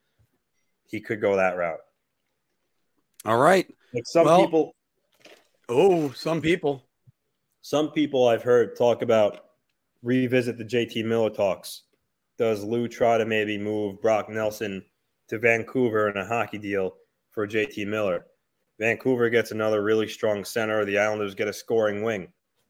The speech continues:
Speaker 1: Again, I don't, I didn't think he would move Nelson or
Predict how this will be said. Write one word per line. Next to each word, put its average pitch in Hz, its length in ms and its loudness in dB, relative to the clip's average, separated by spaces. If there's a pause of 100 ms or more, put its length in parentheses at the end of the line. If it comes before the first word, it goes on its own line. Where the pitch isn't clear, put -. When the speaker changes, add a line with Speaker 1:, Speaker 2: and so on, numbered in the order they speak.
(640)
Speaker 1:
Again, 135 300 4
I 120 160 2
don't, 135 260 2 (340)
I 123 120 6
didn't 139 240 0
think 143 340 -6
he 151 200 -2
would 143 120 2
move 139 420 0 (280)
Nelson 135 680 -4 (180)
or 135 160 2